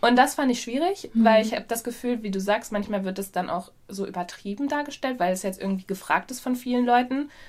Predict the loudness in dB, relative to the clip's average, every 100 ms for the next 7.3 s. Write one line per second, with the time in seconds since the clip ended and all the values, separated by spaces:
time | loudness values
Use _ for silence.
0 | -14 0 2 2 -6 -2 0 0 -4 0
1 | 0 -2 -8 -2 0 0 -2 -6 -4 -2
2 | -2 -4 -6 -4 -4 -2 -4 -4 -4 -4
3 | -4 -8 -4 -6 -4 -4 -4 -6 -4 -4
4 | -4 0 0 0 -2 -4 -4 -6 -6 -6
5 | -4 -6 -8 _ -20 -20 _ -20 _ -8
6 | -8 -4 -2 -2 -2 -4 0 0 0 -4
7 | -4 -4 -6